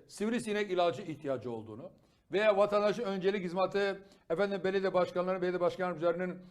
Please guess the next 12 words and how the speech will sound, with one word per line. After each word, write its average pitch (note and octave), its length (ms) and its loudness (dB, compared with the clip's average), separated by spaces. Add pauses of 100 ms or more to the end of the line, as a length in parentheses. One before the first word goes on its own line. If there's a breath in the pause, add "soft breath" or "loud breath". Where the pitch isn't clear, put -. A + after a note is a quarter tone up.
(180 loud breath)
makamlardaki F3 1080 2 (240)
duşakabinlerin, F3 880 0
banyoların F3 540 4
olması B2+ 380 -4
gerektiğini G#2 520 -10 (500 soft breath)
veya F#3 260 8
onu F#3 300 4
anlatmadık, F#3 520 2
konuşmadık. E3+ 540 -2 (560)
E, D3 120 0
gayet F#3+ 480 6
rahat. D#3+ 300 4